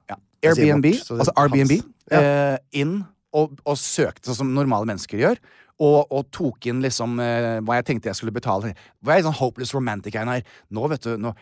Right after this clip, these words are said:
Speaker 1: kanskje jeg kan bo på, på Nesøya, eller kanskje jeg kan bo på Malmøya i et hus ved stranden, bare.
Speaker 2: Hæ? Er ikke det sykt upraktisk? <laughs>
Speaker 1: Jo, men da, jeg tenkte, vi kan jo være up-, i den
Speaker 2: Ja, ja,
Speaker 1: tiden, for vi
Speaker 2: ok.
Speaker 1: kan,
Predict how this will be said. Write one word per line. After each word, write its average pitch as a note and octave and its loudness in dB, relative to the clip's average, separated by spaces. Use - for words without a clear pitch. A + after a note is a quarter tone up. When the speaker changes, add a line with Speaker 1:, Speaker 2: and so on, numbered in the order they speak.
Speaker 1:
kanskje - -10
jeg - -16
kan A#2 -6
bo G#2+ -10
på, B2 0
på A#2 -8
Nesøya, A2 -4
eller A2+ -6
kanskje C3+ -6
jeg - -10
kan B2 -6
bo A2+ -8
på C3+ 0
Malmøya B2 -2
i C#3 -2
et - -10
hus A2+ -4
ved C#3+ -4
stranden, A2+ -4
bare. D3 2
Speaker 2:
Hæ? - -10
Er D#3+ -2
ikke F3+ 2
det - -10
sykt - -6
upraktisk? - -6
<laughs> - -20
Speaker 1:
Jo, F3 4
men C4 4
da, A#3+ 4
jeg G#3 2
tenkte, G#3 0
vi F3+ -8
kan G3 -6
jo A3 0
være A3 2
up-, - -8
i G3+ -2
den F#3+ 2
Speaker 2:
Ja, G3 4
ja, B3+ 6
Speaker 1:
tiden, A3 2
for G3 0
vi G3 2
Speaker 2:
ok. G#3 -2
Speaker 1:
kan, F3+ 2